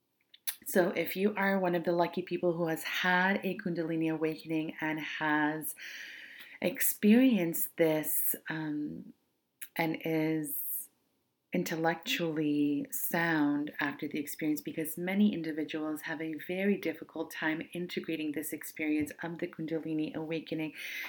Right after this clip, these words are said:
If you're one that has integrated this experience and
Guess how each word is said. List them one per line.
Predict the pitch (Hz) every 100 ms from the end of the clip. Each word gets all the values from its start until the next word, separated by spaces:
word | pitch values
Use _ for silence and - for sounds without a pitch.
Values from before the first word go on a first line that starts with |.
| -
If | - -
you're | 170 165
one | 170 165
that | 156
has | 160 156 -
integrated | 170 175 196 180 175 170
this | 160 -
experience | 160 - - 160 160 160 -
and | 151